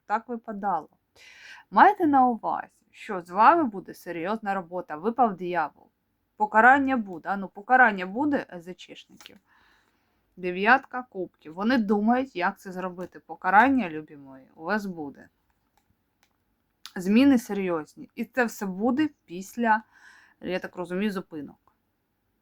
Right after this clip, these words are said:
Тому що зараз, е, бачите, як все це йде. Е, більше цікавить інше трошечки.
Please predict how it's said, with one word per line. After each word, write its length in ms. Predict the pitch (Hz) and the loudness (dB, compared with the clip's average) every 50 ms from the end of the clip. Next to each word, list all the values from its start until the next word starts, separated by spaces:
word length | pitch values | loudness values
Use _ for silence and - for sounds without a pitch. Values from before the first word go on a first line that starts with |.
| _ _ _ _ _ _ - | _ _ _ _ _ _ -10
Тому 320 | - 185 190 196 208 202 | -6 -2 0 0 0 -2
що 260 | 196 - - 196 180 | -4 -6 -8 -8 -6
зараз, 680 | 165 185 190 208 240 285 320 320 311 - - - - - 220 | 0 4 6 8 8 8 6 4 2 -2 -6 -20 -20 -14 -10
е, 440 | 214 202 196 190 - 185 180 180 175 170 - _ | -10 -8 -8 -8 -8 -8 -8 -10 -12 -16 -20 _
бачите, 720 | - - 180 185 190 220 202 185 190 - - _ - 185 | -20 -20 -14 -6 -2 -2 -2 -2 -4 -12 -20 _ -10 -6
як 220 | 180 170 156 160 - | -4 -4 -4 -4 -6
все 300 | _ - - - 160 151 | _ -20 -20 -20 -20 -20
це 260 | 151 - - 160 156 165 | -20 -20 -20 -20 -18 -16
йде. 360 | 175 180 208 233 269 320 330 _ _ - - - - - - - - - - _ _ - | -8 -4 -2 0 0 0 -2 _ _ -20 -20 -20 -20 -20 -20 -20 -20 -20 -20 _ _ -8
Е, 140 | - 180 175 170 - - - - | -4 -4 -4 -4 -6 -14 -18 -14
більше 880 | 190 185 233 262 - 311 - - - 294 277 262 254 240 208 147 - - - | -4 0 2 2 2 2 0 -4 -2 -2 0 0 0 0 -2 -4 -8 -12 -16
цікавить 680 | - - 226 - - 233 247 262 254 240 247 226 - _ | -18 -18 -16 -10 -4 0 2 2 2 0 -2 -6 -8 _
інше 480 | - 214 190 175 170 - - - - _ _ | -16 -16 -14 -16 -16 -20 -20 -20 -20 _ _
трошечки. 640 | _ - 90 - - - _ - _ _ _ - | _ -18 -18 -18 -18 -20 _ -20 _ _ _ -20